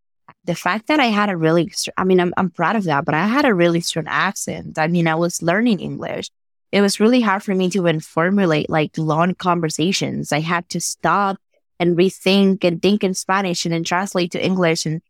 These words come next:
you know, that whole process. And so for me, it was a part of, like, I'm not able to formulate it long enough,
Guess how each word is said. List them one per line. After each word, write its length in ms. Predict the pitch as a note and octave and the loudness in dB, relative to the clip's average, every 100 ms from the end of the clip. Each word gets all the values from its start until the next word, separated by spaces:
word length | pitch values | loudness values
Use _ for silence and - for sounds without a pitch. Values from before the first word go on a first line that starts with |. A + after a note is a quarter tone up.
| _ | _
you 60 | G3+ | 0
know, 140 | G3 | 2
that 160 | F3 E3 | 2 0
whole 180 | G3+ F#3+ | 0 0
process. 600 | - F#3+ B3+ - F#3 - | 0 0 0 0 -4 -2
And 100 | F3 | -2
so 200 | F#3 E3+ - _ | -2 -2 -6 _
for 140 | - G3+ | 0 4
me, 160 | A#3+ | 6
it 60 | C4 | 6
was 180 | A3+ G#3+ | 2 0
a 40 | |
part 220 | - G#3 | 0 0
of, 120 | G3+ | 0
like, 200 | G3+ F3+ _ _ - | -2 -2 _ _ -4
I'm 200 | F#3+ F3+ | -2 0
not 120 | F#3 - | 0 2
able 260 | F#3+ F3 | 2 0
to 280 | - F3 D#3+ | -2 -2 -2
formulate 520 | E3+ F#3 F3+ F3 E3 | -2 -2 2 2 2
it 100 | D3+ | 0
long 480 | - E3 E3 F3+ E3+ - | -2 2 2 2 0 -2
enough, 340 | E3 E3+ | 0 0